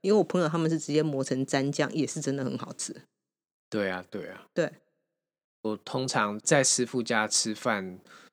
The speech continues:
Speaker 2: 他们家的口味真的就是很明显不同于外面的食物，就是比较清淡。
Speaker 1: 哦，完全不一样，而且比较有，
Speaker 2: 所以
Speaker 1: 比较清淡。
Speaker 2: 大家去印度旅游的时候都会觉得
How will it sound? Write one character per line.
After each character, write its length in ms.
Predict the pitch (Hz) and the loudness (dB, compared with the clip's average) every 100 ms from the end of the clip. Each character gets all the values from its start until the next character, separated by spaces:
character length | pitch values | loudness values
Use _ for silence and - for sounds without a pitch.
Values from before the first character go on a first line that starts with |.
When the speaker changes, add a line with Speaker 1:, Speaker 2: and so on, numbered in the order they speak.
| _ | _
Speaker 2:
他 140 | - | -2
们 100 | 123 | 0
家 240 | 117 120 107 | 4 4 4
的 60 | |
口 220 | - 92 90 | 2 0 2
味 180 | 110 | 2
真 200 | 104 107 | 4 2
的 140 | 101 95 | 0 -4
就 160 | 98 | -6
是 160 | 95 98 | -6 -8
很 160 | 90 87 | -6 -6
明 260 | 82 85 | -6 -6
显 380 | 90 98 73 71 - - | -4 -4 -6 -12 -16 -12
不 100 | 107 | -10
同 280 | - 85 | -8 -8
于 100 | 82 | -8
外 240 | 87 95 92 | -6 -4 -4
面 180 | 92 82 | -6 -6
的 140 | 78 | -6
食 320 | - - 71 | -4 -4 -6
物， 100 | 82 | -10
就 140 | 82 92 | -10 -10
是 140 | 95 | -8
比 120 | 85 | -4
较 20 | |
清 20 | 175 | 0
淡。 80 | |
Speaker 1:
哦， 20 | 185 | 6
完 80 | |
全 320 | 180 196 165 165 | 6 6 2 4
不 100 | - | 4
一 80 | 160 | 4
样， 80 | 156 - | 2 4
而 100 | 254 | 4
且 140 | 202 - - | 4 2 4
比 80 | |
较 100 | 185 233 | 8 8
有， 120 | 233 | 6
Speaker 2:
所 220 | - - | 6 6
以 20 | |
Speaker 1:
比 60 | 202 | 8
较 60 | 226 | 8
清 200 | 214 185 | 10 10
淡。 300 | 196 170 160 - - _ - | 10 8 8 4 -6 _ 2
Speaker 2:
大 160 | 147 | 4
家 200 | 123 123 | 6 4
去 260 | 127 - 135 127 | 4 2 0 -2
印 240 | 131 127 117 | -2 -2 2
度 180 | 131 110 | 4 4
旅 240 | 98 90 | 2 0
游 180 | 85 85 | 0 -2
的 100 | 85 | -2
时 140 | - | 0
候 100 | 98 | 0
都 180 | 101 98 | -2 -2
会 140 | 107 | -2
觉 160 | 101 | -2
得 80 | 90 | -4